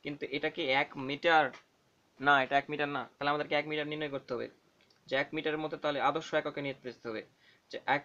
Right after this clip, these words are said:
মিটারে তাহলে কতগুলি থাকবে। তাহলে অবশ্যই এত divided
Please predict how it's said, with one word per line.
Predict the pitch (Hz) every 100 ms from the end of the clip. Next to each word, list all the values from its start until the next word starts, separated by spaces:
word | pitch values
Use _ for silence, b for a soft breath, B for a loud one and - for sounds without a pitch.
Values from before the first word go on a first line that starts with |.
| 165
মিটারে | 165 160
তাহলে | 156 151
কতগুলি | 196 147 131 -
থাকবে। | 117 113 104 _ _ b _
তাহলে | 131 123
অবশ্যই | 147 151 151 156 196 _ _ _ _ _ _ _ _ _ b b _ _ 131
এত | 127 143 143
divided | 131 131 131